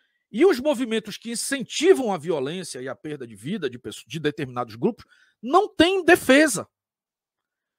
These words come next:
Eu vou apresentar pra vocês isso agora numa fala que eu já trouxe aqui, que é do Mário Iazzi, que já foi candidato à presidência. Vou trazer um, um candidato à presidência, vou trazer também, na sequência, a fala de outro comunista. E tem gente que diz que isso não existe, podia trazer de vários,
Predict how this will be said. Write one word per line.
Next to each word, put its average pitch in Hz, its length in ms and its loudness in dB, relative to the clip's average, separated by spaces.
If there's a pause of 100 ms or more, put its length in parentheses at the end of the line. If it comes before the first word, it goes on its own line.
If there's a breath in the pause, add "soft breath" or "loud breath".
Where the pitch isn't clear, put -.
(140)
Eu 202 100 2
vou 320 100 8
apresentar 302 460 4
pra 240 100 -2
vocês 185 400 0
isso 151 200 -6
agora 175 340 4
numa 240 200 0
fala 247 260 0
que - 80 -6
eu 262 40 -2
já 254 140 2
trouxe 269 420 4
aqui, 120 320 -12 (380)
que 180 100 2
é 190 60 6
do 180 120 0
Mário 131 260 -2
Iazzi, 147 440 0
que - 80 -20
já 392 140 0
foi 320 160 -2
candidato 277 400 0
à - 40 -4
presidência. 214 680 -2
Vou 381 120 -6
trazer 311 380 -4 (520 soft breath)
um, 269 540 0
um 220 60 -4
candidato 185 520 4
à 151 40 0
presidência, 156 380 -6
vou 294 100 4
trazer 226 360 2
também, 214 340 4
na 185 120 -4
sequência, 202 640 -2 (240 soft breath)
a 185 100 4
fala 247 280 -2
de 208 120 -6
outro 302 380 6
comunista. 170 640 -8 (1000)
E 170 120 -12
tem 269 120 -4
gente 196 240 -4
que 180 80 -14
diz 165 200 -8
que 165 100 -10
isso 165 160 -12
não 147 80 -12
existe, 190 300 -10
podia 359 200 -4
trazer 330 280 -4
de 330 80 -8
vários, 170 380 2